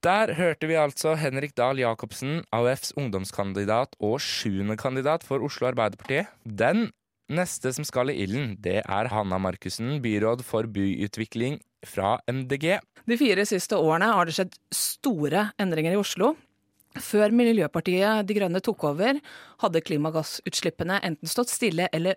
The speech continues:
Speaker 2: økt i tjue år, og det samme ser vi nasjonalt. I Oslo går vi nå den andre veien. Vi har kuttet utslippene med seksten prosent, og vi har laget en plan for hvordan Oslo skal bli verdens første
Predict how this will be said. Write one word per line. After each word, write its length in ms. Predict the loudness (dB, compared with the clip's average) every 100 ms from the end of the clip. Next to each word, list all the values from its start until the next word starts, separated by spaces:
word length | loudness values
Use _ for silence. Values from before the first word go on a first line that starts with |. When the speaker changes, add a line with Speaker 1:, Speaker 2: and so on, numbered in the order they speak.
| 0
Speaker 2:
økt 300 | 0 0 -2 -6
i 60 | -2
tjue 240 | 0 2
år, 240 | 2 2 0
og 80 | -2
det 80 | -2
samme 320 | -2 -2 -2 -2
ser 180 | -4 -2
vi 80 | -2
nasjonalt. 560 | -2 -2 -2 -2 -6 -20 -20 -20 -20 -10 -2
I 80 | 0
Oslo 320 | 0 0 -2
går 220 | 0 0 0
vi 60 | 0
nå 140 | 0
den 80 | 0 -2
andre 220 | 0 0
veien. 260 | 0 0 -4 -8
Vi 220 | -4 -2 -2
har 140 | -4
kuttet 300 | -6 -8 -6
utslippene 460 | -6 -6 -8 -6 -6
med 180 | -6 -4
seksten 540 | -2 -2 -2 -6 -4
prosent, 500 | 0 2 2 0 -6 -20 -20 -16 -2
og 100 | 2
vi 60 | 4
har 80 | 4
laget 300 | 2 2 -4
en 80 | -2
plan 380 | 0 2 2 0
for 140 | -2
hvordan 300 | 0 0 -2
Oslo 380 | -4 -6 -4 -4
skal 300 | -2 0 0 0
bli 220 | 0 -2
verdens 720 | -2 -2 -2 -2 0 0 -2 -8
første 640 | -8 -4 -4 -4 0 0